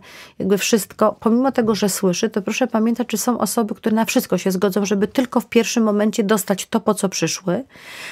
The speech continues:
A po to jest ta rola psychologa w takich miejscach, żeby z taką osobą, no, mieć taką, em, konsultację. Wręcz nazywając, em,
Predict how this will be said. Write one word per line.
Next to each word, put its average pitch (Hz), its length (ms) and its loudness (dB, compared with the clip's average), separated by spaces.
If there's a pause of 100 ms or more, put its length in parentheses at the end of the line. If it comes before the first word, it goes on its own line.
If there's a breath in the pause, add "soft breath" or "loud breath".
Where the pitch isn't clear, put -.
A 190 80 2
po 294 180 4
to 277 140 4
jest 214 240 2
ta 202 100 4
rola 214 240 2
psychologa 196 540 2
w 190 40 -10
takich 190 360 -6
miejscach, 190 440 0
żeby 214 340 0 (360 loud breath)
z - 80 -12
taką 254 300 2
osobą, 226 680 2
no, 214 260 2
mieć 247 220 0
taką, 240 520 2 (100)
em, 214 560 2 (200)
konsultację. 240 920 2 (520 loud breath)
Wręcz 254 320 2
nazywając, 220 1080 4
em, 196 460 2